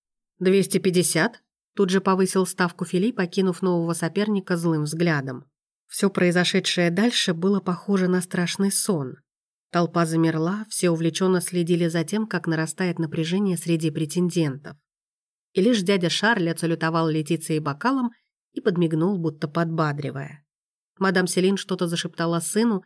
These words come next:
видимо, пыталась урезонить, но Филипп лишь отмахнулся.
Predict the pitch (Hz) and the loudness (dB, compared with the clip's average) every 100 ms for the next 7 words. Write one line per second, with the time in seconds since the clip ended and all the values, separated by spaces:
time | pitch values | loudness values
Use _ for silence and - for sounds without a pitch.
0 | _ _ - 185 180 170 180 175 170 160 | _ _ -4 0 2 0 0 0 0 0
1 | 175 190 185 185 147 143 - _ _ _ | 0 0 2 0 0 -4 -10 _ _ _
2 | _ 185 180 196 254 202 202 202 208 - | _ -2 2 2 2 -2 0 -2 0 0
3 | 190 147 - - 147 | 0 0 -4 -6 -10